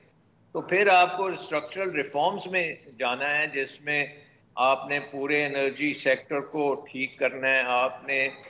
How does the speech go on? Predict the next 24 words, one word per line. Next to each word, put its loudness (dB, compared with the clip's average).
जो 0
productive -2
sectors -2
हैं, 0
उनकी -10
yields -8
को -2
बेहतर -2
बनाना 0
है, 2
productivity -4
को -4
बेहतर 0
करना -4
है, -8
competitiveness -6
को -8
बेहतर -4
करना 0
है, -2
एक्सपोर्ट -8
markets 0
ढूंढनी -2
है। 4